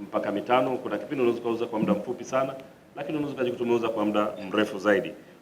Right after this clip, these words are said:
mpaka ukaenda ukapangisha, alafu baadaye ndo ukaja ukaziuza. Kwa hiyo ndio sababu ya kuwa na mipango ya muda mrefu sana.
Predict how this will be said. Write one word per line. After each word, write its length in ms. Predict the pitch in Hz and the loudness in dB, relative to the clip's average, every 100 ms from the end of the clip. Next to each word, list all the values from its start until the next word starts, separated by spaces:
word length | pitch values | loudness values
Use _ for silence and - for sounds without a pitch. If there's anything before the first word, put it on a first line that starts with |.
| 95 | -6
mpaka 240 | 92 117 - | -2 0 0
ukaenda 260 | - 107 | 0 0
ukapangisha, 680 | 101 98 98 107 127 131 113 | 0 -2 0 2 2 2 2
alafu 240 | 107 104 | 2 0
baadaye 340 | 98 101 - 107 | -4 0 2 2
ndo 100 | 92 | 0
ukaja 360 | 95 95 101 - - - - | -4 -2 -2 -4 -10 -20 -12
ukaziuza. 840 | 92 87 95 92 85 85 92 76 76 | -10 0 2 2 -2 -2 -2 -2 -2
Kwa 180 | 107 | 8
hiyo 240 | 120 117 107 - - - | 10 10 6 -4 -16 -4
ndio 200 | 113 143 | 4 4
sababu 320 | 135 123 123 | 4 2 6
ya 120 | 113 | 6
kuwa 520 | 107 113 104 104 101 95 | 6 6 8 8 6 0
na 220 | 92 90 | 0 0
mipango 680 | 92 90 107 101 95 92 92 - | -2 -2 4 4 4 0 -2 -4
ya 300 | 90 85 85 92 | -2 -2 -2 -4
muda 320 | 90 85 82 - - - - | -4 -2 -2 -6 -16 -18 -12
mrefu 280 | 90 98 92 | 2 4 4
sana. 140 | - | 0